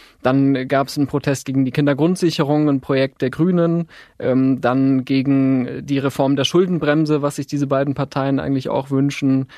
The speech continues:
dann gegen ein Verbrennerverbot, äh, auf E-U-Ebene,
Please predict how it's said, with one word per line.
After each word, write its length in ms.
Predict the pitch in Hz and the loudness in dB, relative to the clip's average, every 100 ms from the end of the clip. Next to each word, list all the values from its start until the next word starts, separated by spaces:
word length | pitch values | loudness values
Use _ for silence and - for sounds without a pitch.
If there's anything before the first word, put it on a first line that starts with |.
| - - | -20 -10
dann 260 | 123 123 | -2 0
gegen 240 | 127 131 127 | 2 0 0
ein 100 | 123 | 0
Verbrennerverbot, 1200 | 135 131 143 185 160 160 143 147 160 160 - - | -2 -2 -2 0 0 -2 0 2 2 2 -2 -4
äh, 400 | - 143 143 139 | -2 0 0 -2
auf 380 | - 143 - - - | -4 -6 -8 -8 -2
E-U-Ebene, 880 | 147 196 214 196 185 196 202 208 | 0 2 0 0 0 2 2 2